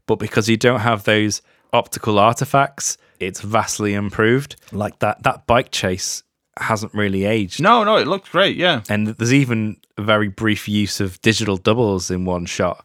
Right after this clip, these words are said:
Speaker 2: Oh, wow.
Speaker 1: Where they swoop down towards the ground in that, in that chase. That's all digital doubles. So that's a very early use of that,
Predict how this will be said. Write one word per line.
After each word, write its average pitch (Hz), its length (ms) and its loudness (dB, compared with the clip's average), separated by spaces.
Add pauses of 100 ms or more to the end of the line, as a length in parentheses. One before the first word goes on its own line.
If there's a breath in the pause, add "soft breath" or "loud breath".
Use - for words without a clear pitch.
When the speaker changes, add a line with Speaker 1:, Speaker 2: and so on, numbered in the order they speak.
(140 soft breath)
Speaker 2:
Oh, 190 120 -2
wow. 131 340 2
Speaker 1:
Where 120 180 4
they 113 120 6
swoop - 420 -2
down 135 440 0 (100)
towards 107 300 2
the 101 100 -2
ground 127 420 2
in 117 140 -2
that, 113 160 -4
in 101 100 -2
that 107 160 -4
chase. 120 340 -2
That's - 320 -4
all 113 260 0
digital 107 380 0
doubles. 98 520 -2 (440 soft breath)
So - 160 -2
that's 113 160 0
a 107 40 -4
very 113 300 6
early 110 160 2
use 110 320 -2
of 104 120 -8
that, 95 200 -2